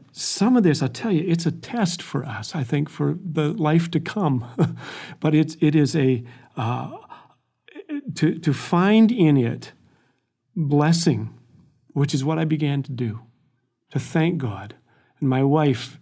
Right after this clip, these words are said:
even being with her siblings who are, are passing away, for her to be able to say, "We had such good years together." Um, there's always something to be grateful for. Gratitude, uh, joy grows best in the soil of thanksgiving.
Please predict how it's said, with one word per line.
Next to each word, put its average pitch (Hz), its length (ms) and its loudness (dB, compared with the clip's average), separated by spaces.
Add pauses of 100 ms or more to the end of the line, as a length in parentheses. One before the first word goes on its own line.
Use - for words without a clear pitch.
even 131 360 4
being 147 280 4
with 135 140 2
her 131 80 0
siblings 123 560 -4
who 120 120 -4
are, 113 160 -4 (320)
are 120 100 -2
passing 135 460 -2
away, 127 280 -2
for 123 200 -6
her 147 220 -2
to 143 80 -4
be 127 180 -4
able 131 220 -6
to - 160 -18
say, 135 240 -6 (280)
"We 190 120 -2
had 147 100 -2
such - 380 -6
good 131 180 0
years 113 340 -6
together." - 440 -20 (600)
Um, 127 420 -8 (320)
there's 180 180 -2 (160)
always 196 460 4
something 123 360 -2
to 127 80 -4
be 123 120 -4
grateful 117 460 -6
for. 117 220 -8
Gratitude, 139 920 0 (360)
uh, 120 180 -2
joy 151 360 4
grows 147 280 2
best 127 360 -2
in 131 100 -2
the 117 80 -2
soil 135 460 -4
of 117 80 -8
thanksgiving. 123 840 -10